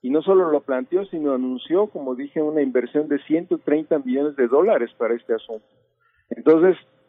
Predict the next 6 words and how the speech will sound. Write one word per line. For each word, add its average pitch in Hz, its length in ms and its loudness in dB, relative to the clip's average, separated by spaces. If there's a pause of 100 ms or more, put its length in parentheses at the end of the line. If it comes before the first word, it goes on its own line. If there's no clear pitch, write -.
no 143 160 0
podemos 156 380 0
evadir 135 540 0
esa 143 220 2
realidad. 123 640 -2 (580)
Este, 107 680 -6